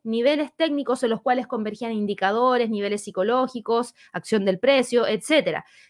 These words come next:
Y hoy día, el precio desde ese punto, como hay mayor apetito al riesgo, continúa con el movimiento hacia el alza, por ende confirma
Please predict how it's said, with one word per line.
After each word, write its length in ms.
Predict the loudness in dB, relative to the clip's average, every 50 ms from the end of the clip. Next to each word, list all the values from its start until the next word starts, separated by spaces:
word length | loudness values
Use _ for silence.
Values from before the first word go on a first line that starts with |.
| -4
Y 120 | 6 8 8
hoy 100 | 8 10
día, 340 | 8 6 6 6 4 4
el 80 | 4 2
precio 300 | 4 4 2 4 4 0
desde 180 | 2 2 2 0
ese 160 | 0 0 -2
punto, 320 | -2 0 -2 -2 -4 -4
como 160 | -6 -4 -4
hay 100 | -2 -2
mayor 280 | 0 0 0 2 2 0
apetito 320 | 0 0 -2 -2 0 0
al 80 | 0 0
riesgo, 360 | 0 -2 -2 0 0 -2 2
continúa 580 | 2 0 0 0 -2 0 0 2 2 2 2 2
con 100 | 0 0
el 80 | 0
movimiento 340 | 0 0 0 0 0 0 -2
hacia 160 | -6 -4 -2
el 60 | 0 0
alza, 240 | 0 0 -2 -2
por 100 | 0 0
ende 220 | 0 0 0 -2 -2
confirma 720 | 0 0 0 -2 0 2 4 4 4 4 2 0 -2 -4